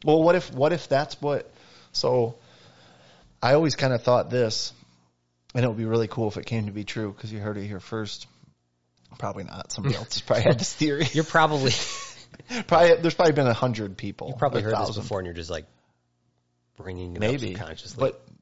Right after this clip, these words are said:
Speaker 1: but, uh, you know, like, the, have you ever heard of the, um,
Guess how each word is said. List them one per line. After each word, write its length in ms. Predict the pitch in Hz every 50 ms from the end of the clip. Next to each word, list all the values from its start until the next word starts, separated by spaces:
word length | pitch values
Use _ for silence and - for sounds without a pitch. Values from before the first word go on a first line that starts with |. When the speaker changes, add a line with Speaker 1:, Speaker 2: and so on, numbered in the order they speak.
| _ 50 50 _ - 107 -
Speaker 1:
but, 180 | - 127 120
uh, 300 | 120 117 110 104 101 - - - _ _ _ _ _
you 80 | - 135
know, 140 | 160 175 170
like, 160 | 165 156 139
the, 260 | - 139 120 113 - -
have 120 | 120 120
you 80 | 131 139
ever 100 | 143 131
heard 180 | 131 139 135 127
of 140 | 120 113 -
the, 200 | 117 113 92 -
um, 400 | 107 107 101 101 98 - -